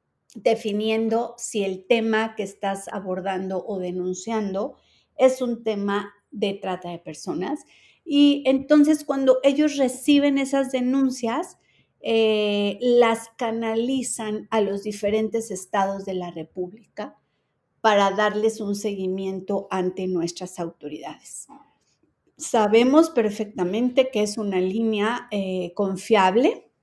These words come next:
sabemos que la atienden personas expertas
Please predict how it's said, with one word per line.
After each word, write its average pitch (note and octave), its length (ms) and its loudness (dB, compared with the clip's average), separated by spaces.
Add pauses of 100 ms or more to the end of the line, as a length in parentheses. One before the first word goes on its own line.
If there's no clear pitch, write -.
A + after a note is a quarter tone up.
sabemos G#3 640 0
que A3+ 140 -4
la G3 160 -2
atienden G3+ 540 -2
personas G3 540 -6
expertas G#3 800 -4